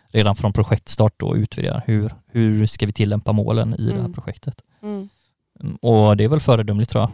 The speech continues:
Speaker 1: jag. Eh, aha, någonting för alla organisationer och företag. Och
Speaker 2: Ja, verkligen. Det är väl en uppmaning från oss då, att,
Speaker 1: Ja.
Speaker 2: eh, tänk till kring det här,
Speaker 1: Mm.
Speaker 2: eh, och inte bara liksom på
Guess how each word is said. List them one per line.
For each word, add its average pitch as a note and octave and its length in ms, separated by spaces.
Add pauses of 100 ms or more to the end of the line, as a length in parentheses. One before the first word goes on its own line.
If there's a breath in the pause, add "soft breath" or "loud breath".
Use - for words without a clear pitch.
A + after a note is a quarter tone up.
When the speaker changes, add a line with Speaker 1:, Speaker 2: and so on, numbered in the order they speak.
Speaker 1:
jag. A#2 140
Eh, G#2+ 160
aha, A2 360 (340)
någonting A2 320
för G#2+ 160 (280)
alla G#2 280
organisationer A#2 540
och G#2+ 60
företag. - 400
Och A#2 120
Speaker 2:
Ja, B3 140
verkligen. A#3 680
Det A#3+ 140
är C#4 40
väl C4 140 (100)
en F#3+ 80
uppmaning G#3+ 840
från D#4 140
oss F#3+ 180
då, - 100
att, A2 280
Speaker 1:
Ja. G#3+ 200
Speaker 2:
eh, F3+ 480 (1200 loud breath)
tänk C#4 260
till F4+ 360
kring G4 180
det F4 80
här, F3 240
Speaker 1:
Mm. C#3 260 (240)
Speaker 2:
eh, - 60
och A#3 80
inte A3+ 260
bara F#3+ 480
liksom F3 380
på F3 440